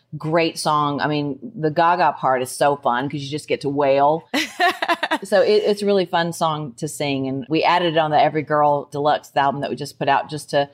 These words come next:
Speaker 1: to have it on my album as well as his.
Speaker 2: I love that. Garth also wrote an incredibly touching foreword for your brand new cookbook, Trisha's Kitchen, Easy Comfort Food for Friends and Family. It definitely brought, you know, some tears to my eyes.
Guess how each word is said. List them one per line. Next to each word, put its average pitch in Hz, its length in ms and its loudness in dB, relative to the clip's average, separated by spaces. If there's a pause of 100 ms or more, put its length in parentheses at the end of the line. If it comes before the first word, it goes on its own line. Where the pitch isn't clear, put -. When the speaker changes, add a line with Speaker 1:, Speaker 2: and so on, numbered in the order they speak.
(360)
Speaker 1:
to 180 60 -2
have 170 140 2
it 165 80 2
on 160 80 2
my 156 160 2
album 147 240 2
as 143 100 -8
well 139 180 0
as 131 100 -6
his. 131 300 -8 (360)
Speaker 2:
I 170 80 -2
love 170 180 -2
that. 160 300 -4
Garth 226 260 0
also 226 300 2
wrote 196 360 2
an 202 120 0
incredibly 196 1120 -2
touching 196 400 -2
foreword 160 640 -2 (320)
for 190 220 0
your 175 320 2
brand 185 300 0
new 185 80 -2
cookbook, 165 440 -2
Trisha's 240 340 -2
Kitchen, 190 480 -2 (340)
Easy 233 340 2
Comfort 202 460 -2
Food 196 300 0
for 185 120 0
Friends 175 320 -2
and 175 140 -2
Family. 165 520 -2 (280)
It 180 120 -14
definitely 202 380 0
brought, 185 380 0
you 214 100 -4
know, 190 100 0
some 196 180 -2
tears 190 340 0
to 185 60 -4
my 180 200 2
eyes. 165 360 0